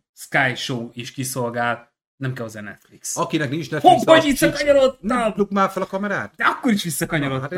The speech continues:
Speaker 2: elhiszem. Mert akinek nincsen Netflixje, az egy csicska csóró szar, jó? Most már mi is azok vagyunk. Mert az is egy faszmérő eszköz a Netflix, mert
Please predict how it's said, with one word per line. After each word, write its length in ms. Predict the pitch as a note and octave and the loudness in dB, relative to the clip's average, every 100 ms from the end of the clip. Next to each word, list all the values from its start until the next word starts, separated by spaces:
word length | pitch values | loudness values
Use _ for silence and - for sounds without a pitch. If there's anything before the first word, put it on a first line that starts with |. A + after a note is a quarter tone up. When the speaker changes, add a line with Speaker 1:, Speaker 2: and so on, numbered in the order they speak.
| F3 | -4
Speaker 2:
elhiszem. 400 | A2 G2+ - F#2+ - _ - | -6 -6 -8 -10 -12 _ -4
Mert 160 | E3 | -2
akinek 260 | F3+ E3+ D#3 | 0 -2 -4
nincsen 300 | F3+ - D#3 | -4 -4 -2
Netflixje, 520 | E3 F3 F3 - D3+ | -4 -4 -10 -6 -6
az 100 | C#3 | -4
egy 120 | C3+ | -8
csicska 340 | - D#3 - B2+ | -8 -12 -8 -6
csóró 420 | C3+ C3 A2+ G#2 | -4 -4 -4 -8
szar, 400 | - A2 E2+ D#2+ | -8 -8 -8 -8
jó? 260 | G2+ B3+ B3+ _ - | -4 -4 -6 _ -14
Most 200 | D#3+ - | -12 -8
már 120 | D3 | -8
mi 100 | A#2 | -6
is 100 | F#2 | -8
azok 220 | F2+ F2+ | -14 -18
vagyunk. 320 | E2+ D#2+ D#2 _ _ _ _ _ | -18 -20 -20 _ _ _ _ _
Mert 160 | B3+ | -6
az 60 | A#3 | -4
is 100 | - | -4
egy 100 | C3+ | -8
faszmérő 520 | - C3+ - C3 B2+ | -8 -10 -8 -6 -4
eszköz 260 | B2+ - C#3 | -6 -8 -8
a 60 | C#3 | -8
Netflix, 480 | C3+ - G2 - | -10 -12 -16 -14
mert 340 | - A#2 A#2+ | -4 -2 -2